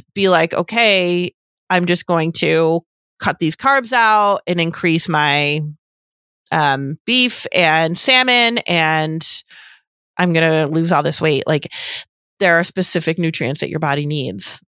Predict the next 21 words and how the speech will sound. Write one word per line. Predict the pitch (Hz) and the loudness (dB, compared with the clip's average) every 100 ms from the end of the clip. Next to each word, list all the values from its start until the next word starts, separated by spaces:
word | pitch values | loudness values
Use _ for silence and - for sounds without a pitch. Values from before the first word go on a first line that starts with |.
| - | -4
um, | 156 135 | 0 0
to | 131 | -4
keep | - 170 | -8 -8
you | 180 160 | -4 -2
healthy. | 143 - - 202 180 _ | -2 -4 -6 -6 -10 _
And | 180 156 143 139 143 - | -2 0 0 -2 -4 -6
if | 160 - | -6 -6
you're | 156 | -4
not | 156 139 - | -2 -2 -2
getting | 180 190 | -2 0
that, | 170 147 - | 0 0 0
and | 185 | 0
then | 202 196 - - - _ _ - | 0 0 -6 -18 -20 _ _ -4
the | 233 | -2
other | 262 359 | 0 0
thing | 330 262 | -2 -4
too | - 302 | -2 0
is, | 247 | 0
like, | 175 160 - _ | 0 -2 -4 _
who | - 262 | -6 -4
can, | 349 | -6